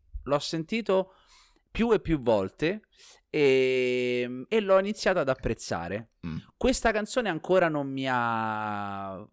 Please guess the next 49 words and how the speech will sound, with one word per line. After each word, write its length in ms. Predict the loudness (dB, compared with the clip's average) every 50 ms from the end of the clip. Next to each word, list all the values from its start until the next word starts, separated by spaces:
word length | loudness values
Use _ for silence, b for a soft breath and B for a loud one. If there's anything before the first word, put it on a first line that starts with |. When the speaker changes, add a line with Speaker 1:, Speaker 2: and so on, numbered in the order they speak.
| _ _ _
Speaker 1:
fatto 340 | -6 -6 -6 -4 -4 -6
volare, 480 | -2 -2 0 0 0 -2 0 -2 -2 -2
però 360 | -2 -2 0 2 2 2 2
ecco, 260 | 0 -2 -4 -4 -2
lei 180 | 0 0 0 0
non, 320 | -2 -4 -6 -6 -6 -6 -8 -8 -8 -8 2
Speaker 2:
Ah, 120 | 2 4 4
Speaker 1:
non, 80 | 4
Speaker 2:
gli 80 | 4 6
lasci 400 | 6 6 6 6 4 2 2 2
Speaker 1:
non 80 | 2
Speaker 2:
spazio 540 | 2 4 6 6 6 6 2 -2 0 0 2
perché 240 | 2 2 2 0 -2
pensi 300 | 4 4 4 4 4 4 4 6
Speaker 1:
Sì, 20 |
Speaker 2:
che 60 | 6 6
in 40 | 6
Speaker 1:
gli 40 | 6
Speaker 2:
realtà 160 | 6 6 8
Speaker 1:
lascerei 300 | 6 6 8 8 8 8 8
Speaker 2:
possa, 340 | 6 2 4 4 6 6 6 6 4
Speaker 1:
spazio. 160 | 4 4 2
Speaker 2:
possa 220 | 2 4 4 2 2
accadere? 480 | 2 2 0 2 4 4 6 6 4 2 B
Speaker 1:
Sì. 60 | B B B B B B B B B B B
Speaker 2:
Va 140 | 0 2 2
Speaker 1:
Sì. 60 | 2 2
Speaker 2:
bene. 240 | 0 0 -2 -4 -8 _ _ _ _ _
Piccola 340 | -2 0 4 6 8 8
nota 260 | 10 10 8 8 6 6
sull'outfit 680 | 6 8 8 8 8 6 4 2 0 0 2 2 2
della 380 | 2 4 6 8 8 8 8 6
prima 320 | 4 4 4 6 6 4
serata 540 | 4 4 4 6 6 4 4 4 4 2 2
di, 580 | 2 2 2 2 2 0 0 0 -2 -2 -2 -4 -4 -6 -8 -12 _ _ _ _ -20 _ -20 -20 -20 _ _ _
di 200 | _ -4 0 2
Madame, 540 | 2 4 4 4 4 4 2 0 0 -2 -4
si 160 | -4 -6 -4
è 20 |
presentata 420 | -4 0 0 0 2 4 4 6 6
con 100 | 4 4
degli 180 | 4 2 2 0
stivali 640 | -2 0 0 2 4 4 4 4 2 2 0 0 -2 -2
di 140 | -4 -2 0
uno 180 | 0 0 0
Stormtrooper 840 | 0 0 0 2 2 2 0 0 -2 -2 -2 -2 0 0 0 0 0
di 240 | -2 -4 -4 -4 -6
Star 200 | -6 -6 -8 -6
Wars. 360 | -6 -10 -10 -12 -14 -16 -18